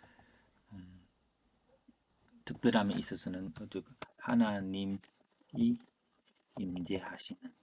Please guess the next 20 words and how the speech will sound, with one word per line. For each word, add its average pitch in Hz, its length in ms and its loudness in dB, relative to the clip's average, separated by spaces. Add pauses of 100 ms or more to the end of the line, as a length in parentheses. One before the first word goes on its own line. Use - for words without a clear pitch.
(160)
여기 98 140 -10
본문에는 104 520 2
없지만은 95 680 -2
어떻게 - 460 -10 (500)
하나님께서 92 800 -6
이스라엘을 92 480 -6
통해서 92 360 -10
하나님 98 300 -6
자신을 101 600 -4 (540)
계시하시려고 92 960 -6
합니다. 80 400 -12 (500)
이제 - 140 -10
사-, - 260 -10
야곱의 107 380 0
사분의 120 380 6
일 104 240 0
티끌도 - 380 -6
셀 92 200 -6
수가 95 280 -4
없다. 87 500 -8